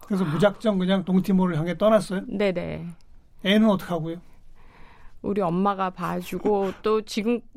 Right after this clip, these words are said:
Speaker 2: 그 제가 아들 키우면서도 계속 엄마가 봐줬기 때문에,
Speaker 1: 음.
Speaker 2: 어,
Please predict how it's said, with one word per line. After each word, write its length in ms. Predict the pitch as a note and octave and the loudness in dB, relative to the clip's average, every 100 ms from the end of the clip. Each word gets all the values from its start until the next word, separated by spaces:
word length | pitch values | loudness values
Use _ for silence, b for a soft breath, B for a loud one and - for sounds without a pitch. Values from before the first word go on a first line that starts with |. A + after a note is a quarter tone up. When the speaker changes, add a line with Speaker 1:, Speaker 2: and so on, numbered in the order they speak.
| - | -4
Speaker 2:
그 300 | G#3+ F#3 - - | -2 -2 -4 -10
제가 480 | - G3+ G3 G3 - | -6 -4 0 2 2
아들 240 | F3 G#3 G#3 | 0 -4 -8
키우면서도 920 | - D4 D4 C#4 C4 A#3 A3 G#3+ G#3 | -8 -8 -6 -6 -4 -2 -2 -4 -6
계속 480 | - F3+ F#3+ F#3 - - - | -4 -4 -4 -8 -10 -20 -8
엄마가 840 | F3+ F#3 G#3+ G3+ G3 G3+ G#3 F#3 | -2 2 0 0 -2 0 -2 -4
봐줬기 440 | - F#3+ A#3+ A#3+ B3+ | -4 -4 -4 -6 -6
때문에, 560 | A3+ G3+ F3+ D#3+ - - D#3 | -4 -2 -4 -4 -6 -8 -6
Speaker 1:
음. 240 | C3 B2 | -4 -2
Speaker 2:
어, 220 | F#2+ F#2 | -2 -4